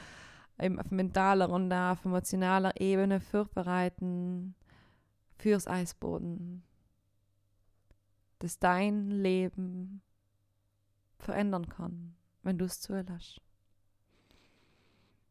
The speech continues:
Ich bedanke mich ganz, ganz herzlich, wenn du dir den Podcast angelassen hast.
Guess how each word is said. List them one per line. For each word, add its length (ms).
Ich 120
bedanke 400
mich 140
ganz, 340
ganz 720
herzlich, 560
wenn 160
du 100
dir 580
den 160
Podcast 540
angelassen 720
hast. 440